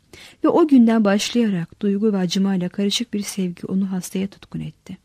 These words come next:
Mademoiselle de Courton'un soyluluğunun ağır başlığına karşı özveride bulunamayacağı bir takım duyguları vardı. Bunlar Adnan Bey'in evinde görev aldığı sırada etkisini göstererek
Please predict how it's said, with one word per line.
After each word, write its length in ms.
Mademoiselle 500
de 160
Courton'un 440
soyluluğunun 680
ağır 280
başlığına 580
karşı 380
özveride 520
bulunamayacağı 760
bir 100
takım 340
duyguları 440
vardı. 400
Bunlar 300
Adnan 420
Bey'in 200
evinde 360
görev 280
aldığı 360
sırada 340
etkisini 540
göstererek 720